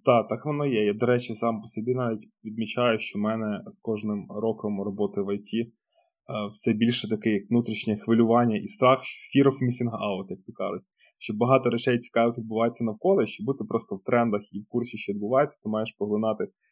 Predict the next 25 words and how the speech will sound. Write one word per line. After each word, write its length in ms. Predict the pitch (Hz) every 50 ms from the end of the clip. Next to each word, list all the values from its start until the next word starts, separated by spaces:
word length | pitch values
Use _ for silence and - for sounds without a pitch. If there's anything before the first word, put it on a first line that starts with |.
| _ _
це 140 | - - 117
ще 180 | - - 117
більше 320 | 113 113 123 123 - - 113
і 20 |
більше 280 | 107 117 113 - - 110
інформації 680 | 107 104 104 117 110 104 101 92 87 - - 98 95 95 95 98 - - 113
і, 220 | 113 98 - 117
і 40 | 117
не 100 | 113 117
стояти 400 | 117 - - 123 113 113 - 113
на 80 | 107 107
місці. 360 | 101 90 92 90 - - 90
Тобто, 200 | 107 101 - -
щоб 180 | - - 113
лише 220 | 110 120 123 147 135
стояти 320 | 139 - 127 123 123 127
на 100 | 123 131
місці, 300 | 151 180 185 185 - 123
ти 60 | 123
маєш 340 | 123 120 120 123 123 - - _ _ _ _ _
дуже 180 | - 139 135 143
швидко 340 | 135 - 135 135 135 - 127
бігти, 380 | 117 110 113 110 - - -
<laughs> 80 | 95 95
називається. 680 | 95 95 95 - 117 - - - - 113 120 - - -